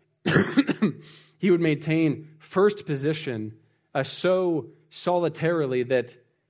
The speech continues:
it, in comparison, it's as if you hate all these other things in your life.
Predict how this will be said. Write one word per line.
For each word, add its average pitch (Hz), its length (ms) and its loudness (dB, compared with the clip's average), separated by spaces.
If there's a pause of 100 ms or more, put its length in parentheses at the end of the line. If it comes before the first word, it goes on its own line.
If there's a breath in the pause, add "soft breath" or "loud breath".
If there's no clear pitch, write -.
(120)
it, 156 260 -10
in 220 220 0
comparison, 165 760 -2
it's 127 140 -8
as 139 140 -6
if 160 120 -8
you 143 300 -6 (220 loud breath)
hate 165 420 0
all 139 140 -2
these 139 160 -4
other 135 160 -6
things 120 320 -8
in 110 100 -6
your 101 120 -10
life. 127 420 -14